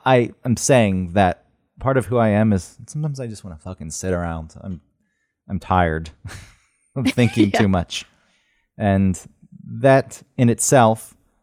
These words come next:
Speaker 1: is not a bad thing. It can veer into, I guess, unhealthy, negative territory, but just because I have those feelings doesn't mean I'm a bad person. People, a lot of people get lost in that.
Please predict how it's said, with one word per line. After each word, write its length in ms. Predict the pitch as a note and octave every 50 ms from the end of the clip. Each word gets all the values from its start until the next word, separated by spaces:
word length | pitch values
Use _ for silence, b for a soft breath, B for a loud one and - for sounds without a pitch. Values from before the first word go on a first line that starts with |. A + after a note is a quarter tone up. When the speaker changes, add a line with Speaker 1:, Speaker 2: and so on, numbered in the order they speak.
| _ -
Speaker 1:
is 100 | A#2 G#2+
not 160 | A#2 A2 G#2+
a 40 | G2+
bad 320 | F#2 A2 A2 A2 G2 F2+
thing. 280 | - - F2 E2+ E2+ F2+ G2
It 100 | - A2
can 320 | - - A2 G2+ F#2+ E2+ - _ _ _ _ _ _ _ -
veer 420 | C3+ A2 G2 A2+ B2+ B2+ A#2+ A2 G#2+
into, 560 | G2+ G2+ F#2 - - G2 F#2 F2+ E2+ F2 F#2 - _ _ _ _ _ _ _ _ _ _ _ _
I 100 | - G2+
guess, 420 | F2+ F#2+ F#2+ F2+ - - - - - -
unhealthy, 480 | A2+ G2+ F2+ F2 F#2+ F2+ - - G2 F2
negative 400 | F2 F2 E2+ F2 E2+ E2 D#2 -
territory, 560 | - F2+ F2 E2 D2+ - D2 D2 C#2 D2 D#2+
but 220 | D#2 D2+ D2+ C#2+ - _ _ _ _ _ _ _ _ _ _ _ _ _ _ _ _ _ _ _ _ _ _ _ _ _ _ _ _ _ _ _ _ _ _ _ _ _ _ _ _ _ _ _
just 200 | - - - -
because 220 | A#2+ F#2+ G#2+ F2+
I 60 | G2+
have 200 | F2+ G2+ G2+ F2+
those 180 | E2+ F2+ E2+ -
feelings 420 | - - G2 F#2 E2+ D#2+ D#2+ D#2+
doesn't 200 | - F2+ D2+ E2
mean 100 | E2+ E2
I'm 100 | D#2 D2
a 40 | C#2+
bad 280 | C#2 D2 D#2 D#2 D2+ -
person. 460 | D#2 C#2+ - - - C#2 C#2 D#2 E2+ _ _ - -
People, 220 | - F2+ E2 F2
a 20 | E2+
lot 80 | D#2+
of 40 | D#2
people 200 | - E2+ D#2+ D#2
get 220 | - - - - D#2
lost 300 | D2+ D2 D2 - - -
in 100 | D#2 D#2
that. 220 | D#2+ D#2+ - -